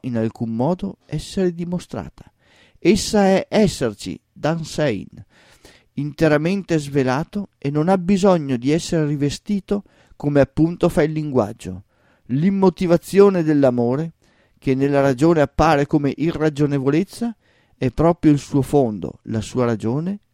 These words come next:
la sua giustificazione. Il centro dell'amore è il cuore,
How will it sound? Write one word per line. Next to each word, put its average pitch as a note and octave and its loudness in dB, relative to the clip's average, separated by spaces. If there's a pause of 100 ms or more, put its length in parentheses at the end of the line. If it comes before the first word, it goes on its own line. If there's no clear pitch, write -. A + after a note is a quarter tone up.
la A2 -4
sua B2+ -4
giustificazione. E3 -6 (840)
Il C#3+ -4
centro G3 4
dell'amore E3 2
è - -6
il C3+ 0
cuore, G2 -2